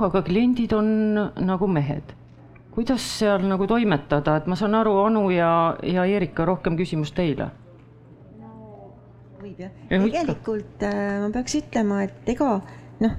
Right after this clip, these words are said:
Speaker 2: meil ei ole ju ainult meeskliendid. Mehi on meil, meie hooldekodus on suhteliselt vähe. Aga noh, toimetada meestega, tegelikult võib-olla sa toimetad nendega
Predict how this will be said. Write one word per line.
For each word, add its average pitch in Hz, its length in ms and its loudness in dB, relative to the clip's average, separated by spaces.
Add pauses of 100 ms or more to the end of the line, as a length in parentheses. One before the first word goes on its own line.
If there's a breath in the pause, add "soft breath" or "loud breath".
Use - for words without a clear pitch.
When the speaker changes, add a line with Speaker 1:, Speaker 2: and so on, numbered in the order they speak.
Speaker 2:
meil 269 160 4
ei 262 80 6
ole 269 220 6
ju 202 100 4
ainult 220 320 2
meeskliendid. 170 1040 0
Mehi 233 320 4
on 185 160 2
meil, 170 160 0 (160)
meie 226 380 4
hooldekodus 160 600 0
on 170 140 0
suhteliselt 254 800 0 (240)
vähe. 165 320 0 (840 loud breath)
Aga 185 360 0
noh, 185 200 0
toimetada 233 600 2
meestega, 196 960 0 (340 loud breath)
tegelikult - 800 0 (800)
võib-olla 180 360 -2
sa 180 120 -2
toimetad 208 560 -2
nendega 175 540 -2